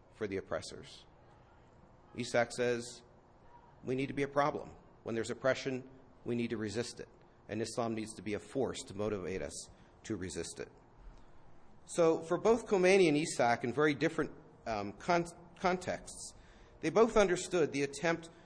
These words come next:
to construct Islam as a religion as being part of an oppressive colonial strategy.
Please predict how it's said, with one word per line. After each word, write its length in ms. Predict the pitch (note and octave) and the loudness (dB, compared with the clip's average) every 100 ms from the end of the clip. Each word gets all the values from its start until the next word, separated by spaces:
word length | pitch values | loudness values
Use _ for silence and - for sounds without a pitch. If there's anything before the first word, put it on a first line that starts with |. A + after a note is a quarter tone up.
| - | -14
to 100 | - | -8
construct 580 | C#3+ C#3+ - - F3+ F3+ | -6 -6 -6 2 2 2
Islam 320 | E3+ D#3+ D3 | -2 2 2
as 120 | C#3 B2+ | 4 0
a 60 | |
religion 680 | G#2 G#2+ D3 C#3+ A2 F#2 G2 - - - - | -2 0 4 4 2 -2 -6 -10 -20 -20 -10
as 140 | B2+ | -8
being 220 | - D3 C3+ | 0 0 0
part 520 | - E3 D3+ - - - - - | 2 6 6 2 -12 -16 -18 -4
of 160 | A#2 | -2
an 80 | B2 | 0
oppressive 640 | B2 - C#3+ C#3 D3 C3+ - - - | -2 4 4 4 0 -2 -4 -16 -8
colonial 580 | C#3+ B2+ A2+ A2 G#2 F#2 - | -2 0 0 -2 -4 -8 -16
strategy. 640 | - A2 G2 - - - | -8 0 0 -2 -12 -16